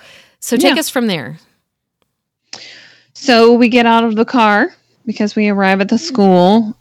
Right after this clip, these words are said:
Speaker 2: And I had thought in the morning when
Speaker 1: Okay,
Speaker 2: I was
Speaker 1: good.
Speaker 2: thinking over the dream for the first time that it seemed like a private school.
Speaker 1: Okay. So
Speaker 2: Yes.
Speaker 1: that, you know, would speak of,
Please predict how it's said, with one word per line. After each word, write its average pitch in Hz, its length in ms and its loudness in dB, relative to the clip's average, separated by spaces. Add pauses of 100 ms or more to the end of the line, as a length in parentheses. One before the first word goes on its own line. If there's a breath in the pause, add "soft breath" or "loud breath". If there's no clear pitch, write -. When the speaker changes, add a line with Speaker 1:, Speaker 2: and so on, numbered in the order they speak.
(120)
Speaker 2:
And 196 120 2
I 214 100 2
had 226 280 4
thought 196 280 2
in 196 120 0
the 190 60 0
morning 190 760 0 (460)
when 190 160 0
Speaker 1:
Okay, 180 80 2
Speaker 2:
I 175 40 2
was 180 160 0
Speaker 1:
good. 175 80 -10
Speaker 2:
thinking 190 300 0
over 180 160 2
the 180 100 -2
dream 190 260 2
for 196 100 -2
the 180 80 2
first 175 400 -2
time 165 340 0
that 190 200 0
it 196 180 0
seemed 214 220 0
like 220 140 2
a 220 60 -2
private 254 400 2
school. 180 440 0 (320)
Speaker 1:
Okay. 208 300 -6 (920 loud breath)
So 254 460 2
Speaker 2:
Yes. - 200 -20 (180)
Speaker 1:
that, 233 360 -4 (520)
you 226 80 -4
know, 196 440 -4 (160)
would 196 260 -6
speak - 380 -8
of, 190 540 -4